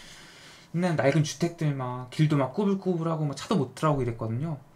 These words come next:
근데 지금은 레미안 막 들어서고 푸르지오 들어서가지고 막 조경도 쫙 해놓고 아주 좋아졌습니다. 셋째,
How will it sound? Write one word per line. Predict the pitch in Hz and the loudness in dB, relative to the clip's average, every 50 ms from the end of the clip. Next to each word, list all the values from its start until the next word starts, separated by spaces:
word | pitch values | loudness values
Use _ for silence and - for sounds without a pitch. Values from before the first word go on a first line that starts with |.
| - - - - - - - | -20 -20 -20 -20 -20 -16 -12
근데 | - 147 | -12 -10
지금은 | - - - 147 139 135 131 127 120 117 - - - - - - - - | -8 -4 0 2 2 2 2 0 -2 -6 -10 -16 -18 -18 -16 -16 -8 0
레미안 | 131 135 147 151 156 156 147 139 131 127 | 4 6 8 10 10 10 10 8 6 2
막 | 123 117 | -2 -6
들어서고 | - - 143 131 123 139 135 127 - | -4 -2 -2 -2 -2 -2 -6 -8 -8
푸르지오 | - - 196 190 190 170 156 | -6 -4 -4 -2 -2 -2 -2
들어서가지고 | - - 139 127 131 127 123 127 123 127 123 120 | -2 -4 -6 -4 -4 -4 -4 -4 -4 -4 -6 -6
막 | 120 117 117 117 - - - - - - - - - - | -4 -4 -6 -6 -8 -12 -16 -20 -20 -20 -20 -20 -20 -6
조경도 | - - 151 160 160 147 - - | 0 4 6 6 6 4 2 -2
쫙 | - - - - - - | -8 -8 -8 -4 0 2
해놓고 | 190 175 - - - 190 180 135 113 - - - - - - - - - - - - - - - - - - - - - - - - | 2 2 2 2 0 0 2 0 0 -4 -10 -16 -18 -18 -20 -20 -20 -20 -20 -20 -20 -18 -16 -16 -16 -16 -18 -20 -20 -20 -20 -20 -14
아주 | - - 143 147 190 180 | -8 -4 2 4 6 6
좋아졌습니다. | 151 135 110 - 113 - - 117 113 113 - - - - - - _ _ - - - - - - - - - - - - - - - - - - - - - - - - - - - - - 143 | 6 4 0 -2 -6 -10 -8 -10 -10 -10 -12 -16 -20 -20 -20 -20 _ _ -2 -2 -2 -2 -6 -10 -14 -18 -20 -20 -20 -20 -20 -20 -20 -20 -20 -20 -20 -16 -16 -16 -16 -16 -20 -20 -20 -12 -8 -2
셋째, | 120 - 226 226 - - 147 110 - - | 0 0 0 2 2 2 0 0 0 -4